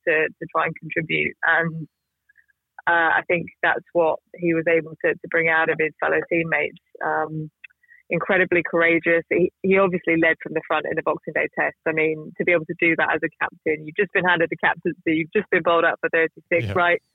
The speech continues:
Speaker 1: Over to you to turn it around, Jinx. Uh, and he, and he did that. And I think that, that Test match just garnered belief within that group.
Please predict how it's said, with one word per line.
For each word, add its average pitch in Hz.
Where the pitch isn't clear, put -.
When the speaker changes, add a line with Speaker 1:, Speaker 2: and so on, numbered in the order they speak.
Speaker 1:
Over 214
to 202
you 190
to 196
turn 180
it 165
around, 170
Jinx. 170
Uh, 175
and 185
he, 190
and 185
he 196
did 208
that. 147
And 175
I 175
think 196
that, 190
that 196
Test 190
match 147
just -
garnered 175
belief 170
within 165
that 160
group. 165